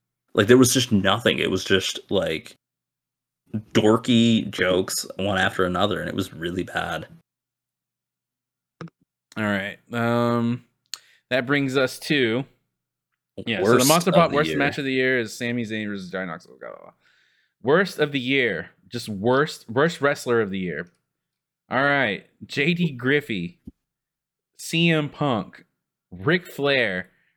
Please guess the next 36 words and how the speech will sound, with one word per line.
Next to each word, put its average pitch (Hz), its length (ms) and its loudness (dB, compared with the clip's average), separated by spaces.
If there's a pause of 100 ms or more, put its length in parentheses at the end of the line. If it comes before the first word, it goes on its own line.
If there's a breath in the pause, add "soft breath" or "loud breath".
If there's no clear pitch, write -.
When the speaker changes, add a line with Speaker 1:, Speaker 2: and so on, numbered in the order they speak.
Speaker 2:
Mar-, 131 280 2
<laughs> - 20 -2
I 247 140 6
can't 269 320 4
believe 233 400 4
Ric 208 180 4
Flair 202 260 4
and 185 120 0
C 202 100 0
M 180 80 2
Punk 170 220 2
are 156 100 6
on 147 160 4
this 143 160 -6
list. 123 400 0 (580)
Marina 156 420 2
Shafir, 139 720 -2 (420)
Anna 139 320 0
Speaker 1:
Do 117 100 4
you 160 200 10
Speaker 2:
Jay. 110 40 2
Speaker 1:
disagree 143 580 8
with 151 120 8
their 98 140 4
placement, - 520 0
though? - 280 0 (360)
Speaker 2:
Uh, 147 680 2 (1600 loud breath)
I 120 80 -4
guess. 107 600 -4
Vince 165 360 2
McMahon. 131 600 2
Oh 196 140 4
my 175 180 4
God, 135 680 0
the 123 100 -2
list. 131 540 -2